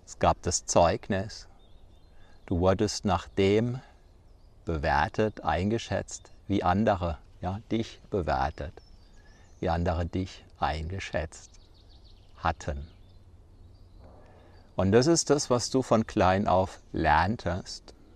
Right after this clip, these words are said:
Und statistisch gesehen mit, bist du mit ungefähr sechsundachtzig-prozentiger Wahrscheinlichkeit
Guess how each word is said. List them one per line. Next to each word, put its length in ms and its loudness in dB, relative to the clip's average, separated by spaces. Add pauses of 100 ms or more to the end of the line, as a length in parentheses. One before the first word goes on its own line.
(1300)
Und 140 -8
statistisch 720 -2
gesehen 360 0
mit, 280 -4
bist 200 -2
du 60 0
mit 180 0
ungefähr 560 2
sechsundachtzig-prozentiger 1700 0
Wahrscheinlichkeit 1040 0